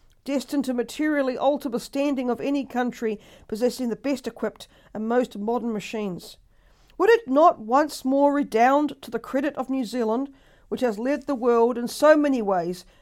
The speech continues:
to show that in the field of science also she has men with the brains to keep not only abreast of other countries, but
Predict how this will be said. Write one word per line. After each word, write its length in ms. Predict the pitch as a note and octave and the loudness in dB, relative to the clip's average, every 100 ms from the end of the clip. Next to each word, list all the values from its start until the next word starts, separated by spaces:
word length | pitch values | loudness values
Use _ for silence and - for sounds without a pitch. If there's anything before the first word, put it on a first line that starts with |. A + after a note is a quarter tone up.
| _ _ | _ _
to 80 | A3+ | -4
show 240 | - D4+ | 6 8
that 160 | D4+ D4+ | 8 4
in 100 | D4 | 0
the 60 | |
field 320 | C#4+ D#4+ E4 E4+ | -2 -2 -4 -4
of 100 | C#4 | -6
science 560 | - F4 D4+ F#3+ - | -4 0 0 -2 -6
also 440 | - D4+ D#4+ C#4+ G3+ | -2 -2 -2 -4 -4
she 220 | F#3+ C4+ | -4 -2
has 240 | C4+ B3+ | -2 -2
men 300 | A3+ C4 D#4+ | -2 0 0
with 120 | D4+ C4 | -2 -4
the 80 | |
brains 640 | C#4+ - B3+ B3 C4 C4+ - - _ - | -4 0 2 2 -2 -6 -10 -20 _ -12
to 80 | |
keep 260 | B3+ D#4 D4 | -4 -2 0
not 160 | C#4 C#4 | 0 4
only 300 | C#4+ D#4+ D#4+ | 4 4 0
abreast 480 | A#3+ B3+ D4 B3 | 0 2 2 0
of 100 | B3+ | -4
other 160 | B3 A#3 | -4 -6
countries, 540 | A#3 A3+ G3+ A#3+ C4+ | -6 -6 -6 -6 -8
but 200 | - G#3 | -8 -10